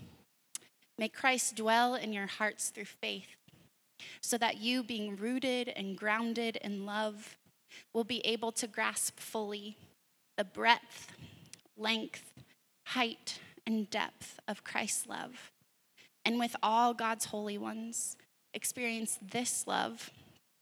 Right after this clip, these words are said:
that surpasses all understanding, so that you may be filled with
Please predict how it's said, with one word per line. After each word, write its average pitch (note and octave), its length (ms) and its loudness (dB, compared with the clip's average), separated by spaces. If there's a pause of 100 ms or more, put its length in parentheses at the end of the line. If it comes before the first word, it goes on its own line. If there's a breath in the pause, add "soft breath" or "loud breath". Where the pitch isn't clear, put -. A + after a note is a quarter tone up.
(240)
that - 180 2
surpasses A3 600 2
all G#3+ 220 4
understanding, G#3 840 -4 (720)
so A#3 140 2
that G#3+ 240 4
you B3+ 280 0
may A#3 180 0
be G#3 180 -8
filled A3+ 500 0
with G#3 160 -6